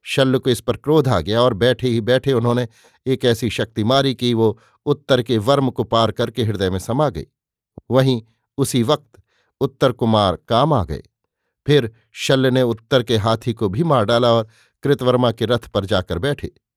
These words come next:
इस घटना से पांडव सेना स्तंभित और शोकाकुल होकर अन्यमनस्क हुई कि भीष्म ने बहुत सी सेना का संहार कर डाला।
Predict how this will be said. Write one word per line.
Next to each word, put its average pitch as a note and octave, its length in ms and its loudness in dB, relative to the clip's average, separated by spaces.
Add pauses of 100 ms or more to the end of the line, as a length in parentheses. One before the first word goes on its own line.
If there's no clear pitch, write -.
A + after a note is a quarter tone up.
(680)
इस D#3+ 140 0
घटना E3 320 2
से D#3 120 0
पांडव C#3 360 2
सेना C3 300 0
स्तंभित C3 500 0
और A#2+ 100 4
शोकाकुल A#2 540 -2
होकर A2+ 360 -2 (380)
अन्यमनस्क C3+ 600 2
हुई D3 300 0
कि B2 240 -2 (260)
भीष्म C#3 360 0
ने B2+ 140 0
बहुत C3 280 0
सी B2 120 -10
सेना A#2 280 -2
का A2+ 120 -8
संहार F#2+ 440 -4
कर C#3+ 180 -4
डाला। E2 260 -6